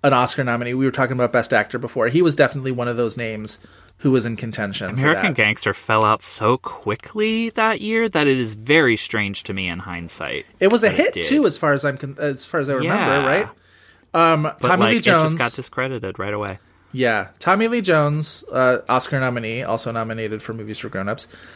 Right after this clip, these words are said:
Speaker 1: Tom Hanks for Charlie Wilson's War, a movie we will definitely find a way to talk about in some fashion, even though, again, Philip Seymour Hoffman, acting nominee for it. Um, Richard Gere for The Hoax,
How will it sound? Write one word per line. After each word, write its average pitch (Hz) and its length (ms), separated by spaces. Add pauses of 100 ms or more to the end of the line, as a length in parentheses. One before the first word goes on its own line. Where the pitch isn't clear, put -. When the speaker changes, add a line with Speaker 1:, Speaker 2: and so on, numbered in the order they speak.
(140)
Speaker 1:
Tom 147 240
Hanks 156 360
for 131 140
Charlie 135 340
Wilson's 123 480
War, 135 560
a 131 120
movie 123 340
we 123 160
will 120 220 (220)
definitely 156 440
find 120 260
a 120 40
way 117 100
to 110 100
talk 101 220
about 110 220
in 107 100
some 123 300
fashion, 113 440
even 107 200
though, 104 220 (400)
again, 101 500 (240)
Philip 113 220
Seymour 117 240
Hoffman, 104 480 (300)
acting 104 320
nominee 95 300
for 98 220
it. 117 160 (640)
Um, 139 400 (120)
Richard 170 420
Gere 151 180
for 151 140
The 120 120
Hoax, - 720